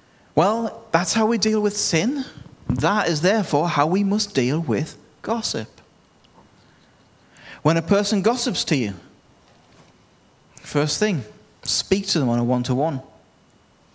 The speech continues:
They may be doing it unawares, or it may be hidden behind the mask of genuine concern.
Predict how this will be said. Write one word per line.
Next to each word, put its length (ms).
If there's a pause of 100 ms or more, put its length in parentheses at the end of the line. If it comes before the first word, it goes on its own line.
(260)
They 100
may 300
be 100
doing 240
it 140
unawares, 760 (1900)
or 260
it 100
may 200
be 100
hidden 400
behind 380
the 100
mask 440
of 140
genuine 580
concern. 680